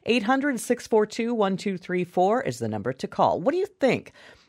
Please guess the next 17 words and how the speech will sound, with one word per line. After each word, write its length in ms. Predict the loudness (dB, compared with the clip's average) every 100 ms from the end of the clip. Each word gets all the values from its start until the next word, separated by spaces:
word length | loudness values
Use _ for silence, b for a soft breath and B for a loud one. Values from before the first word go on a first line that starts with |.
| B
about 220 | 4 4
the 80 | 6
ways 260 | 4 2 2
we 80 | 0
elect 320 | 2 0 -2
and 80 | -8
appoint 300 | -6 -6 -4
judges 500 | -4 -4 -6 -10 -6
and 220 | -4 -4
other 220 | -4 -4
court 280 | -6 -6 -6
officials? 540 | -8 -12 -12 -14 -14
What 140 | -14 -6
questions 600 | -2 -2 -2 -4 -6 -8
do 80 |
you 60 | -10
have 420 | -6 -6 -6 -10